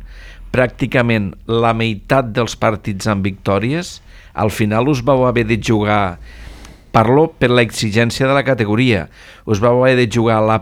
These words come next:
permanència l'últim partit de Lliga. Eh, això mos dona una, una idea de que quan, vegades quan parlem de categories complicades vol dir això, no?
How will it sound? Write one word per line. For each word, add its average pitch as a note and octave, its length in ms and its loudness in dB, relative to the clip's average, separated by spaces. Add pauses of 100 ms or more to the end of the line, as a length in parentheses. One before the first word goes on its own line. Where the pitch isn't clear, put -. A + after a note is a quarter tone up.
permanència A2+ 1040 0 (460)
l'últim C3 640 2
partit A2 500 -4
de F#2 120 -2
Lliga. G#2 320 -2 (720)
Eh, G2 480 0
això G2+ 300 0
mos B2 200 2
dona C#3 260 2
una, A#2 800 0 (500)
una A#2 200 0
idea A#2 580 2 (640)
de G#2+ 160 0
que A2 160 -4
quan, G#2 380 -2
vegades G#2+ 360 0
quan C3+ 140 -2
parlem C3+ 320 -2
de A#2+ 440 0
categories A2 680 0
complicades A2 800 -2
vol A#2 220 0
dir A2+ 220 -2
això, A2 400 -2
no? A2+ 220 -4